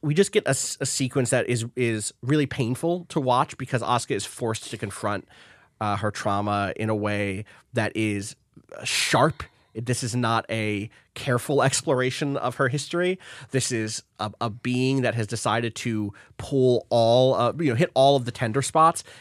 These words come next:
force her to confront the worst parts of her childhood. Um, and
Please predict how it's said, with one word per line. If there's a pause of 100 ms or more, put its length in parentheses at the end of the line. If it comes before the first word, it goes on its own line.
(180)
force
her
to
confront
the
worst
parts
of
her
childhood. (480)
Um, (100)
and